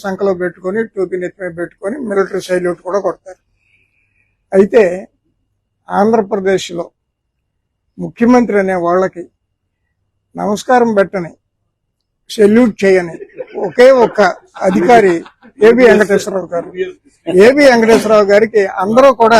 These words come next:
అభినందనలు చెప్పాలి. అది సాధ్యమయ్యే పని కాదు అందరికీ కూడా. ఎంత కోపం ఉన్నప్పటికీ, ఎంత హెరాస్ చేసినప్పటికీ,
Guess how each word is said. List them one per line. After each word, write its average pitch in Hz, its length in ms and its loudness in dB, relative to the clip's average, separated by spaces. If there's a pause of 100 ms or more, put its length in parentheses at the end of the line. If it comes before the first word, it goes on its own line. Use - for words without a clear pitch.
అభినందనలు 240 580 2
చెప్పాలి. 190 400 -2 (500)
అది 214 120 2 (100)
సాధ్యమయ్యే 233 500 4 (120)
పని 220 120 2 (100)
కాదు 202 240 2
అందరికీ 220 340 2 (100)
కూడా. 175 200 -8 (1000)
ఎంత 226 180 0 (420)
కోపం 208 320 2
ఉన్నప్పటికీ, 214 500 0 (640)
ఎంత 240 220 -2 (800)
హెరాస్ 220 360 4
చేసినప్పటికీ, 208 640 0